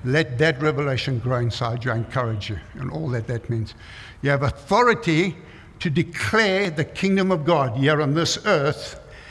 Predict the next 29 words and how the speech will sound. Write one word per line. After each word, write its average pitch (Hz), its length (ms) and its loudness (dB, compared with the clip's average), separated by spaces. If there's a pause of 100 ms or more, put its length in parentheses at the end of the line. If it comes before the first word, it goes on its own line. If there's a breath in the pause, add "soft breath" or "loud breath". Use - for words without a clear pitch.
(280 loud breath)
and 131 260 0
deal 151 480 4 (600 loud breath)
with 156 160 -4
the 160 80 0
demonic 151 480 2
work 151 240 0
of 131 60 0
the 135 80 2
evil 139 300 0
one 113 220 0 (180)
that's 120 200 -2
been 131 480 -2
worked 151 260 2
out 131 140 0
on 117 140 0
this 117 160 -4
earth. 120 320 -4 (640 loud breath)
That's - 180 -2
sickness, - 720 -4 (440)
poverty, 147 560 -4 (600 loud breath)
destruction, - 800 -2 (340)
loss, 131 680 -2 (800 loud breath)
a 113 80 -2
stealing 165 420 0
of 156 160 0
people's 160 320 0
relationships, 139 720 -2
broken 151 500 2
relationships, 143 920 -2